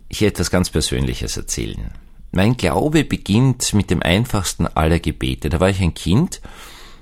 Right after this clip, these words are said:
ich bin sehr, sehr streng erzogen worden und dann habe ich einmal ein Gebet gelernt, das war meinen Eltern nicht so wichtig, die waren nicht besonders fromm, aber das war,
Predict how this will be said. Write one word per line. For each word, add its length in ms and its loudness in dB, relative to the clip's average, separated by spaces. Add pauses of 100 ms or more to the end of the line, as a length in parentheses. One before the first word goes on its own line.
(180)
ich 180 0
bin 140 4
sehr, 160 4
sehr 120 2
streng 300 2
erzogen 520 -2
worden 540 2 (360)
und 280 2
dann 140 4
habe 140 2
ich 100 0
einmal 180 2
ein 140 0
Gebet 480 -2
gelernt, 360 4
das 120 -2
war 60 4
meinen 200 4
Eltern 300 2
nicht 140 2
so 100 -2
wichtig, 340 0
die 120 0
waren 140 4
nicht 120 2
besonders 400 0
fromm, 380 0
aber 240 2 (720)
das 200 2
war, 140 4